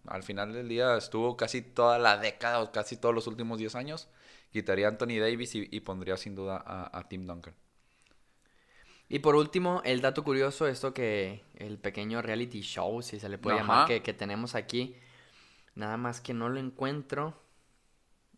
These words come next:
Speaker 2: Mm, aquí está. Tú sabes, esto es, ahora le tocó al deporte de tenis.
Speaker 1: Ok.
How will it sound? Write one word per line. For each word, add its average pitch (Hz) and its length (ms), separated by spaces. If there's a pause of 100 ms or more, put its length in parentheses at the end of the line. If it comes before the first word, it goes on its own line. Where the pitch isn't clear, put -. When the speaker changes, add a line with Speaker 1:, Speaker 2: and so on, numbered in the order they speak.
(120)
Speaker 2:
Mm, 135 840 (760)
aquí 104 220
está. 98 340 (1120)
Tú 151 120
sabes, 196 760
esto 139 400
es, 131 260
ahora 127 240
le 135 80
tocó 113 720
al 98 120
deporte 117 380
de 113 100
tenis. 127 440
Speaker 1:
Ok. 104 160